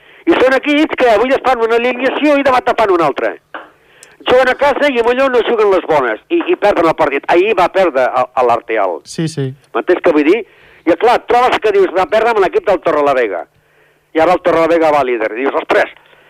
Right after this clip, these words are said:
Speaker 1: a nosaltres es posen sempre el millor, com que les coneixen, ens foten les millors, no?» Però, a veure, si un dia tenim la sort que no po-, eh, com que no poden pujar, no, no fan l'equip i donen pas a uns altres. I, clar, guanyar aquests,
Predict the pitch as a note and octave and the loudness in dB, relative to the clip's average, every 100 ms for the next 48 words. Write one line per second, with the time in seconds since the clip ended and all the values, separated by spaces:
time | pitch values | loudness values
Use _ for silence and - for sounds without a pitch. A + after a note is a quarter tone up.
0 | _ _ - E3 G3 G#3+ A#3 B3+ A#3+ - | _ _ 0 2 2 2 0 0 0 0
1 | A#3 A#3+ A#3 A#3 G#3 G#3 G3+ A3 C#4+ - | 0 0 -2 -2 0 0 0 0 0 0
2 | D3+ C#3+ E3+ F3+ A3 B3+ - C4 C4+ - | -4 -4 -2 0 0 -2 -2 -4 -6 -6
3 | D3 - G3 F#3 E3 B2+ C3 A2 G#2 G#2+ | -6 -2 -2 2 0 0 -4 -2 -2 -2
4 | F#3+ F#3+ _ _ _ _ _ _ F#3+ A#3 | -2 -4 _ _ _ _ _ _ 2 4
5 | B3 F3+ - G#3+ F3 F3+ - F3+ F#3+ F#3+ | 4 2 0 -2 -2 -2 -2 0 0 -2
6 | F#3+ A#3 C4 - _ _ F3+ F3 G#3 - | 0 0 0 -4 _ _ -2 2 0 0
7 | F#3+ - E3+ E3 D#3+ D#3 D3+ D3+ C#3 D3+ | -6 -4 0 2 4 2 2 -2 -2 -2
8 | G#3 A3 G#3 G#3 G3+ G3+ A3+ B3+ - _ | 0 0 -2 0 -2 0 0 0 -4 _
9 | _ - F3+ - E3+ F3+ F3+ F3 E3 F#3 | _ -2 -2 -2 -4 -2 2 0 0 -2
10 | D#3+ D#3 D#3+ D3+ D#3 C#3+ D3 D#3 C4+ C#4+ | -2 -2 -2 0 0 -2 -4 0 0 0
11 | E3+ A#2 - B2 - G#3 B2 B2 D3 E3+ | -2 -4 -6 -14 0 0 0 -2 -2 -2
12 | F#3+ G#3 - | 0 0 -2